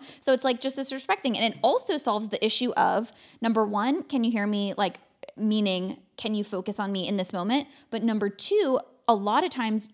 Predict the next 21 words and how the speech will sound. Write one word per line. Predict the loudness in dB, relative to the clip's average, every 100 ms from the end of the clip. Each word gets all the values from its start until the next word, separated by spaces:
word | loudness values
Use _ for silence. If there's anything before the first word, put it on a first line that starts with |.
| _
we're | 0 0
both | 2 2 2 0
wearing | -4 -4
headphones | -6 -4 0 0 -2 -6 -4
and | 0 0
listening | 0 0 -2
to | -2 -2
music | -2 -2 0 0
or | 2
listening | 0 -2 -4
to |
a | -6
podcast | -2 -2 0 -2
when | -4
we | -4
make | -6 -8 -18 -18 -18 -18 -16 -4
dinner | -2 0
or |
whatever. | 0 0 -2 -6 -20 -20 -2
And | 0 2
so | 2